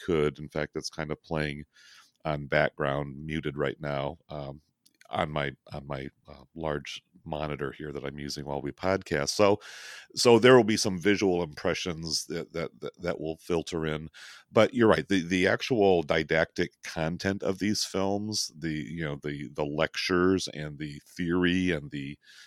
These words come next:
you know, historical references, it's pretty deep. I mean, these, these films probably would be worthy of a book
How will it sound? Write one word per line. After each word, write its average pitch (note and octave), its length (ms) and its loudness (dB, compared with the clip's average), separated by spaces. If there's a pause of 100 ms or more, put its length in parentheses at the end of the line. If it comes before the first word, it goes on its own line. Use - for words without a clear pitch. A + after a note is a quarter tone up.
(100)
you D2 140 -12
know, C#2 120 -10
historical E2+ 720 2
references, F2 880 -2 (600)
it's - 200 4
pretty E3 340 2
deep. E2 420 -2
I F2+ 60 -2
mean, E2 380 -6
these, A#2 340 -4 (120)
these F#2 220 -4
films G2+ 320 0
probably G2+ 500 -2
would E2 180 -4
be D#2+ 140 -4
worthy D#2 440 -2
of C#2+ 140 -10 (240)
a - 80 -14
book D2 320 -4